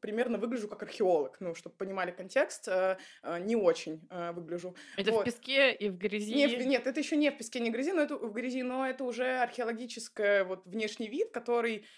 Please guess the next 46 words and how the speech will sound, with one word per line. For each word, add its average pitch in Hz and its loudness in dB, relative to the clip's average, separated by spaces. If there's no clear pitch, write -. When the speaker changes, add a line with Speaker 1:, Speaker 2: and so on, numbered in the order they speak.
Speaker 1:
эм, 202 2
ну, 277 4
Speaker 2:
<laughs> 254 6
Ты 226 10
Speaker 1:
такой. 254 8
Speaker 2:
немного 226 4
уже 214 0
старый, 269 2
как - -10
ископаемый, 247 6
или - 10
что? 453 4
Speaker 1:
<laughs> - -4
Speaker 2:
Ну, 240 2
то 240 -2
есть 254 4
Speaker 1:
Да. 277 10
Speaker 2:
я 269 4
не - -8
понимаю. 269 0
Speaker 1:
А, 233 2
э, 269 6
немножко 294 2
уже 285 -2
старый, 285 4
э, 202 0
ну 269 -2
как, - 2
ты 254 -12
просто 339 2
не 269 0
очень, 320 2
э, 233 6
в - -12
одежде 269 2
на 254 8
выход, 240 2
скажем 190 2
так, - 4
то 175 0
есть - -2
не 247 8
в 202 0
вечернем 254 10
платье 247 8
явно. 196 10